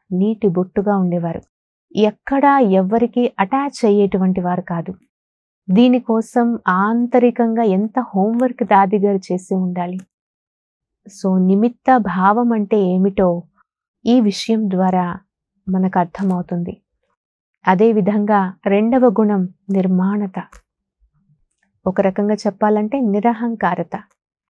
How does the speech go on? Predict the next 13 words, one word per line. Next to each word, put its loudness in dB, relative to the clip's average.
దాది 4
గారు 4
నంబర్ 0
వన్ 0
నిరహంకారిగా 0
ఉండేటువంటి -2
వారు. -4
దీనికి 4
ఒక 0
చక్కటి -2
ఉదాహరణను 0
మనం 0
తెలుసుకుంటే, -6